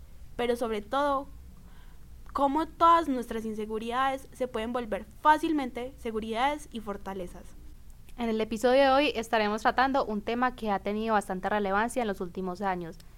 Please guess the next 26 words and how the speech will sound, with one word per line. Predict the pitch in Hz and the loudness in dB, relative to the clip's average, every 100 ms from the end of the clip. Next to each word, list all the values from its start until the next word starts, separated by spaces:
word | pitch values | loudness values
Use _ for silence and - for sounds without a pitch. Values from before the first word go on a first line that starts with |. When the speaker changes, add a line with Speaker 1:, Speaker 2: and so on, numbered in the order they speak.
| - - | -14 -4
Speaker 2:
y | |
más | 214 214 208 | 2 2 2
con | 220 | -2
esto | 233 233 247 | -2 -2 0
del | 226 | 0
cuidado | - 196 185 | 0 2 2
del | 214 | 2
ser | 202 | -2
humano, | 185 202 240 247 233 - | -2 2 2 2 0 -2
el | 190 | -2
amor | 185 180 - | -2 -2 0
propio, | 233 240 240 240 - - | 0 0 -2 -2 -10 -12
y | 214 | -6
para | 220 240 240 | 2 4 4
ello | 226 226 | 4 0
tenemos | 202 180 190 202 | 0 0 -2 0
a | |
un | 190 | -2
invitado | 190 208 233 233 | -2 0 2 2
muy | 190 185 | 2 -2
especial | 202 240 220 240 240 | -2 -4 0 4 2
que | 233 | 2
nos | 202 185 | -4 -4
compartirá | - 185 185 185 185 | -4 0 0 0 -2
un | 185 | -2
poco | - 240 233 226 | 2 2 2 -6